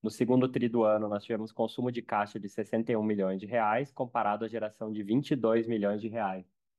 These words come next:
no segundo tri de vinte e três, e geração de caixa de cento e trinta milhões de reais no primeiro tri desse ano. No ano, temos geração de caixa de sessenta e nove milhões de reais, que se compara a um consumo de treze milhões de reais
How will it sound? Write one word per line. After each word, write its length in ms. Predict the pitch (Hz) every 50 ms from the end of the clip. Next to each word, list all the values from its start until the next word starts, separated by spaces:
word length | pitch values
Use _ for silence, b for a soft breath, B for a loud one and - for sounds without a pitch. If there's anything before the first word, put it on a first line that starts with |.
| _ _
no 80 | 214 -
segundo 460 | - - 117 98 101 104 104 104 104
tri 240 | 104 - 101 98 95
de 120 | 95 101
vinte 280 | 98 107 110 113 - 143
e 40 |
três, 460 | 135 135 135 120 120 139 160 - - _ _ _ _ _ _ _ _ _ -
e 320 | 104 107 110 113 113 110
geração 420 | 104 113 117 113 117 120 - 120 117
de 80 | 117
caixa 340 | 117 - 113 110 110 - 135
de 80 | 117 110
cento 300 | - - 127 123 123 147
e 60 | 135
trinta 400 | - - 113 117 120 127 120 131
milhões 400 | 117 117 107 101 101 107 113 113
de 60 | 113
reais 460 | 104 113 107 98 95 98 107 123 120 - _ _ _ _ _ _ -
no 80 | 107
primeiro 380 | 98 - 117 107 107 107 110 107
tri 200 | - - 104 104
desse 280 | 104 110 113 - - 123
ano. 260 | 98 85 87 90 90 _ _ _ _ _ _ _ _
No 200 | - 113 117 117
ano, 240 | 110 110 120 131 127
temos 320 | 120 - 123 113 113 113
geração 340 | 120 120 110 110 - - 117
de 80 | 104 107
caixa 340 | 107 - 110 104 104 - 120
de 120 | 101 104
sessenta 500 | - - - 110 - - 120 123 123 139
e 80 | 135 123
nove 300 | 113 107 104 107 113 117
milhões 320 | 110 104 104 104 104 107
de 40 | 113
reais, 440 | 110 120 113 107 104 107 120 123 -
que 100 | _ _
se 80 | -
compara 340 | - 120 113 113 113 113 117
a 40 | 117
um 20 |
consumo 420 | 117 - 117 110 - - 117 113 117
de 140 | 113 117
treze 400 | 110 _ - 110 110 113 117 120
milhões 380 | 127 117 113 107 101 104 110 104
de 60 | 110
reais 460 | 110 117 110 98 98 101 107 113 -